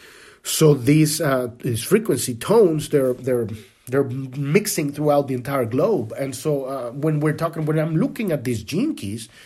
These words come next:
uh, I can totally see, like, huge different swaths from all over the place. Christianism, Muslim, Sufism, Buddhism,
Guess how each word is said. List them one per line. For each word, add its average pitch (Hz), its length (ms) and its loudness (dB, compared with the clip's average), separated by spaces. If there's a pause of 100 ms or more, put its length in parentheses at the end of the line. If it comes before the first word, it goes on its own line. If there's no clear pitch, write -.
(420)
uh, 127 240 -4
I 123 120 -2
can 151 300 -4
totally 220 420 0
see, 156 360 -6
like, 113 440 -4 (360)
huge 247 680 2
different 156 400 -2
swaths 160 520 -4
from 135 280 -4
all 202 200 2
over 151 140 0
the 117 100 -6
place. 180 420 -2
Christianism, 107 800 -6
Muslim, 170 480 -2
Sufism, 104 840 -4
Buddhism, 110 800 -2